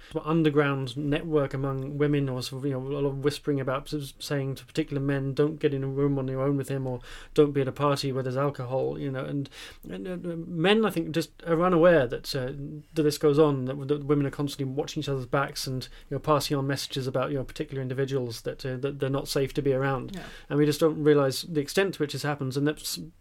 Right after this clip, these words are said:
Speaker 1: some men, um, have been doing this systematically and are quite, quite consciously do it. Other men maybe do it to a lesser extent and are less aware, but are never just pulled up about it.
Speaker 2: Yeah.
Speaker 1: And it means this, this culture is just perpetrated, and it, it never goes to the authorities. No one ever raises a complaint.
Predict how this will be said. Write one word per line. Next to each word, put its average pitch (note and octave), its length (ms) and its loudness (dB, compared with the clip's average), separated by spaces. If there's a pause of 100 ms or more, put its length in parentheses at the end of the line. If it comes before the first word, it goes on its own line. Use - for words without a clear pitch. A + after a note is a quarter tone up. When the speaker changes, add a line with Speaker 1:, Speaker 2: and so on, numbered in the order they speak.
(200)
Speaker 1:
some G3+ 280 4
men, D3 360 0 (520)
um, D3+ 440 4
have D3 100 -4
been D#3 140 4
doing E3 260 6
this C3+ 380 -2
systematically D3 680 -2
and C#3 140 -4
are C#3 60 -2
quite, D3+ 220 -2
quite D3 180 -6
consciously D#3 380 -2
do C3 160 0
it. B2+ 260 -4
Other D#3 140 4
men C#3+ 160 4
maybe C#3+ 240 2
do C#3 160 2
it C#3+ 180 -2 (380)
to D#3+ 100 8
a D3+ 40 10
lesser E3 260 4
extent C#3 440 -2
and C#3 80 0
are C3+ 40 -2
less D3 280 0
aware, C3+ 440 2
but D3 200 -4
are C#3 60 0
never C#3+ 260 2
just C3+ 200 -6
pulled C#3+ 180 0
up D3 140 0
about B2 320 -2
it. - 160 -4
Speaker 2:
Yeah. D#3 240 -8 (200)
Speaker 1:
And D3+ 320 4 (100)
it F3 200 -6
means D#3+ 280 4
this, D3+ 140 0
this D#3+ 340 -10
culture E3+ 340 -2
is C3+ 60 -8
just - 120 -12
perpetrated, C3+ 640 0
and C#3 160 -2
it, D#3+ 180 -2
it E3 220 -4
never D#3+ 280 4
goes D3+ 260 8
to D3 80 -2
the C#3 40 2
authorities. C#3+ 500 0
No C#3+ 120 2
one C#3+ 120 4
ever C3+ 140 0
raises C3+ 260 0
a B2+ 60 -6
complaint. C3+ 500 -4